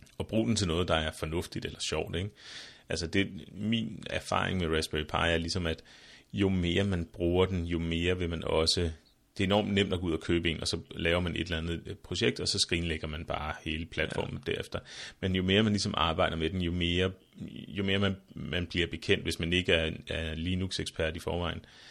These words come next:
Speaker 1: øh, jo mere bekendt man bliver med, med Linux og de muligheder, der ligesom findes i det, jo, jo, jo bedre får man også en mulighed for at,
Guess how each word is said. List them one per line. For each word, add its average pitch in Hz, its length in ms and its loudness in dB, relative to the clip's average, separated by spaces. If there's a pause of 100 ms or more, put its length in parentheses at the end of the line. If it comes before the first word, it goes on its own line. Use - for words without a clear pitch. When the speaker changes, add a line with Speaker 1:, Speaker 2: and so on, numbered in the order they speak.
(280)
Speaker 1:
øh, 80 200 -2
jo 85 40 2
mere 90 240 6
bekendt 98 340 0
man 87 120 -2
bliver 92 180 2
med, 80 340 0
med - 140 -4
Linux 92 480 0
og 85 120 -4
de 95 80 0
muligheder, 92 420 0
der 87 80 -2
ligesom 87 220 -4
findes 90 280 -2
i 90 40 -6
det, 87 300 -2
jo, 87 220 -2
jo, 85 320 -2 (240)
jo 98 60 -4
bedre 90 260 2
får 92 160 0
man 82 120 2
også 85 200 0
en 87 100 -2
mulighed 92 360 2
for 80 460 -4
at, 80 80 -8